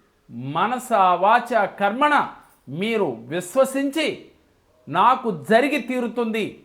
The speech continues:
అని చెప్పి మీరు పూర్తి నమ్మకంతో మీ సంకల్పాలు సిద్ధించినట్లుగా భావన చేస్తూ ఈ మంత్రాన్ని చేయండి. ముఖ్యంగా మీరు చేసేటప్పుడే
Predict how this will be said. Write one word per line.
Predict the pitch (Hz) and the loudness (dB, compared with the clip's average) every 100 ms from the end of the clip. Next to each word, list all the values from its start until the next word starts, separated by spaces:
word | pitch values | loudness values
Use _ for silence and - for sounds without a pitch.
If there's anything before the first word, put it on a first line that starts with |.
| - | -8
అని | 151 180 196 | -8 -6 -8
చెప్పి | 165 196 | -6 -6
మీరు | 180 226 285 - - _ _ _ - | -2 0 0 -2 -12 _ _ _ -2
పూర్తి | 254 294 - 247 | 0 0 -4 -2
నమ్మకంతో | 190 185 190 185 180 165 302 285 - - - | 0 0 -2 -4 -6 4 6 6 4 -8 -12
మీ | 151 208 | -6 -6
సంకల్పాలు | 208 226 226 262 240 - 226 226 | -2 -4 0 0 0 2 2 2
సిద్ధించినట్లుగా | - 254 226 302 294 269 220 196 202 175 165 123 | -2 -4 -2 -2 -2 -2 -2 -4 -4 0 0 0
భావన | 143 170 185 170 - | 2 2 2 0 -6
చేస్తూ | 151 139 - 320 254 - - - | -8 -6 -2 0 0 -6 -20 -14
ఈ | 151 | -10
మంత్రాన్ని | 131 120 127 123 135 139 | -8 -8 -6 -8 -8 -10
చేయండి. | 117 101 90 92 _ _ _ _ - | -10 -10 -14 -20 _ _ _ _ -12
ముఖ్యంగా | 165 165 254 214 156 165 - - _ - | -10 -6 -2 2 4 2 -2 -14 _ -10
మీరు | 160 220 220 - | -4 -4 -4 -4
చేసేటప్పుడే | 220 254 254 220 220 226 311 311 - | -4 0 2 2 2 4 4 2 -8